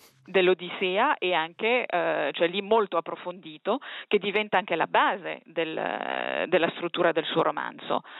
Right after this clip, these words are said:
Ma in letteratura studia Edgar Allan Poe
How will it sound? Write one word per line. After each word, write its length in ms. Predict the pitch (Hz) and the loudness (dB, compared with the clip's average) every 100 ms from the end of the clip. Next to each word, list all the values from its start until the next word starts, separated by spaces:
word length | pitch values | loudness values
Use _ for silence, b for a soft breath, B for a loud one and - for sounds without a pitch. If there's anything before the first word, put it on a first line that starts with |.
| B | B
Ma 100 | 180 | -2
in 60 | 175 | 0
letteratura 680 | 175 185 180 254 269 196 156 | 2 2 2 2 4 4 0
studia 760 | - 175 156 170 160 156 151 156 | -8 -10 0 2 4 4 2 0
Edgar 320 | 175 180 165 | -2 0 2
Allan 320 | 160 160 185 | 2 -2 -4
Poe 300 | - 180 214 | 2 6 6